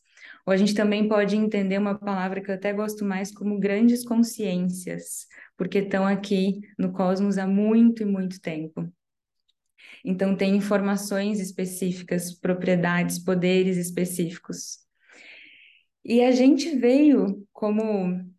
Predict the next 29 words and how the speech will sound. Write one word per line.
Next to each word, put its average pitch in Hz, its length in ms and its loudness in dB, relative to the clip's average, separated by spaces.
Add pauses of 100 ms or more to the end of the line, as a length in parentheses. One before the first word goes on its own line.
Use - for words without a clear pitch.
filhos, 214 680 -4
filhas 208 440 -2
da 185 140 0
Terra, 180 720 -4
né? 180 480 -4
Ou, 175 720 -2 (120)
o, 175 760 -6 (720)
a 185 80 -4
vitamina 196 840 0
A 269 140 2
que 226 120 -4
tá 202 460 -4
ali 196 480 -4
na 190 380 -4
cenoura, 214 760 0
que 226 140 -10
é 202 40 -6
uma 190 120 -6
raiz 190 440 -6
que 196 120 -6
vem 185 160 -4
da 190 120 -4
terra, 185 440 -2
vai 180 180 -4
constituir, 185 840 -4 (280)
né, 196 560 -2
os 180 140 -8
nossos 185 420 -6
olhos. 165 720 -6